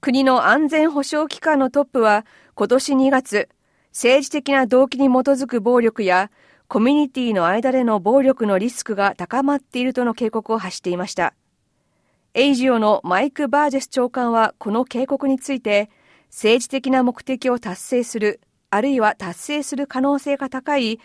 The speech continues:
あらゆる暴力行為、抗議活動、脅迫を含むと述べています。また、エイジオは政治的な動機による暴力事件が今後急速に増えると予想している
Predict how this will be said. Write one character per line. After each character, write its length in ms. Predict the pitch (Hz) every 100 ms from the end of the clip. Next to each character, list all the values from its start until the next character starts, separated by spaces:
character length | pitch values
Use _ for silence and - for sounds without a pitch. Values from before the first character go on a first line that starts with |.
| _ _
あ 140 | -
ら 160 | 202 269
ゆ 200 | 311 294
る 60 |
暴 200 | 202 202
力 180 | 240 254 _
行 180 | 240 226
為、 160 | 185 _ _
抗 240 | _ 185 220
議 120 | 262
活 260 | 262 277 202
動、 260 | 202 180 _ -
脅 260 | 196 220
迫 300 | 269 - 254
を 80 | 262
含 280 | 240 _ 285
む 120 | 262
と 140 | 269 269
述 120 | 220
べ 100 | 190
て 120 | 185
い 80 | 160
ま 100 | 214
す。 260 | - - _ _ _ _ _ _ _ _ _
ま 140 | 214
た、 220 | 220 247 -
エ 160 | 233
イ 60 | 311
ジ 140 | 254
オ 120 | 247 214
は 260 | 190 196 _ _ _
政 320 | - 247 277
治 40 | -
的 220 | 285 269
な 120 | 277
動 200 | 262 269
機 100 | 262
に 80 | 254
よ 120 | 247
る 120 | 233
暴 220 | 180 196
力 220 | 262 285 285
事 120 | 269
件 240 | 269 247
が 240 | 214 196 - _
今 260 | 233 233
後 140 | 269 277
急 240 | - 254
速 260 | 294 311 302
に 140 | 285
増 100 | 277
え 80 | 302
る 80 | 285
と 80 | 233
予 100 | 220
想 220 | - 214
し 100 | -
て 200 | 214 202
い 40 |
る 200 | 185 -